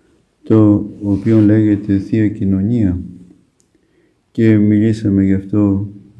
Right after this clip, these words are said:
με τη χάρη του Θεού στο προηγούμενο κήρυγμα. Μας λέγει ο Άγιος Νικόδημος, βασιζόμενος επάνω στην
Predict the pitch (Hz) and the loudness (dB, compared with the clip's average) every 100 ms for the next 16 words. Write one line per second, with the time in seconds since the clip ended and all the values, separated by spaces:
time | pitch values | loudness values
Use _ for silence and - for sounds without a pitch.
0 | - - 101 98 95 107 107 98 - - | -20 -6 -2 -2 -2 0 0 0 -6 -6
1 | 104 117 117 107 - - _ _ _ _ | -4 -2 -4 -8 -12 -20 _ _ _ _
2 | _ _ - 101 98 98 98 104 101 98 | _ _ -6 -6 -4 -2 0 0 0 0
3 | 98 120 120 101 92 87 87 - _ _ | -2 -4 -4 -4 -6 -8 -12 -20 _ _
4 | _ _ _ _ _ _ _ _ _ _ | _ _ _ _ _ _ _ _ _ _
5 | _ 107 104 110 117 107 107 113 104 101 | _ 0 2 2 2 2 2 2 0 -2
6 | - - 110 117 117 107 98 98 - - | -8 -6 -4 -2 -2 0 -2 -4 -10 -20
7 | - _ _ _ _ _ _ _ _ 107 | -20 _ _ _ _ _ _ _ _ -2
8 | 107 110 104 110 104 104 104 98 104 98 | -2 0 2 2 2 0 -4 -2 0 2
9 | 98 - - _ _ _ - 101 95 | 0 -4 -18 _ _ _ -6 -2 -2